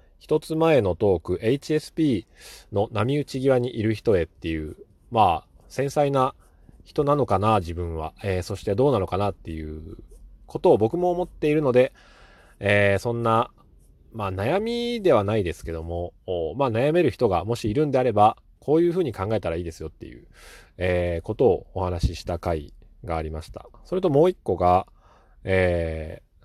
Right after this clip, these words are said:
ー、レストランでメニュー悩んで、えー、た時に気づいた、あー、思考の罠みたいな話なんですけども。それでは早速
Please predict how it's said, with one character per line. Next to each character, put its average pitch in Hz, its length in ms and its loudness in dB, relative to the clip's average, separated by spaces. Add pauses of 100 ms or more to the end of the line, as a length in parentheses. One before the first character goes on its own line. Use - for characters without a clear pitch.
(160)
ー、 - 40 -20 (220)
レ 135 140 -2
ス - 80 -10
ト 151 80 0
ラ 113 100 2
ン 95 80 -2
で 90 120 0
メ 107 140 0
ニ 113 100 -2
ュ 85 180 -2
ー - 60 -12 (540)
悩 104 220 2
ん 98 80 -2
で、 82 180 -2 (260)
え 85 500 0
ー、 - 40 -14
た 98 100 -2
時 85 500 -4
に 104 160 -4
気 104 120 -6
づ 113 100 2
い 95 80 0
た、 - 140 -10 (200)
あ - 60 -8
ー、 - 0 - (520)
思 - 80 -20 (180)
考 135 160 6
の 131 80 6
罠 127 200 6
み 80 80 -10
た 78 100 -10
い - 20 -12
な - 120 -18 (220)
話 90 300 0
な 78 80 -10
ん 73 40 -16
で 78 60 -20
す - 60 -20
け - 80 -16
ど 76 80 -18
も。 78 160 -16 (680)
そ - 60 -2
れ 120 80 6
で 123 60 6
は 95 80 4
早 104 120 -2
速 139 600 2